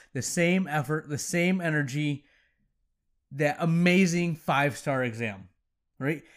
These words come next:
That is exhausting. To be on all the time is a superpower, all right? Very few doctors have I seen that can,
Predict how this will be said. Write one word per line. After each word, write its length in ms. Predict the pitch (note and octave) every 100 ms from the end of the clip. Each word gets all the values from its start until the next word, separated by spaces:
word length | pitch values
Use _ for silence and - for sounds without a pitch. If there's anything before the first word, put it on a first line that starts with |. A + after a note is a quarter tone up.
| _ -
That 480 | C#3 E3 F#3+ G#3 -
is 280 | F3+ F3+ F3
exhausting. 920 | E3 C#3 B2+ C#3+ D3+ D#3 - B2 A2 - -
To 100 | D#3
be 200 | E3 G3
on 400 | D3+ D#3+ F#3 G3+
all 240 | E3 E3+
the 100 | F3
time 480 | - B2+ C3+ E3+ D#3+ _ _ -
is 280 | F3+ F3 D3
a 460 | D3+ D#3 D3 B2+ - -
superpower, 800 | - F#3 D3+ B2+ G#2+ G2 - _ _ -
all 60 | B2+
right? 200 | D3 E3 - - -
Very 420 | C#3 E3+ F#3+ G#3+
few 220 | F#3 G3+
doctors 460 | F3+ D#3 D3 D#3+ D3+
have 160 | D3 C3+
I 80 |
seen 380 | A#2+ E3 D#3+ D#3 - _
that 220 | D#3 D#3
can, 340 | D3+ C#3+ C3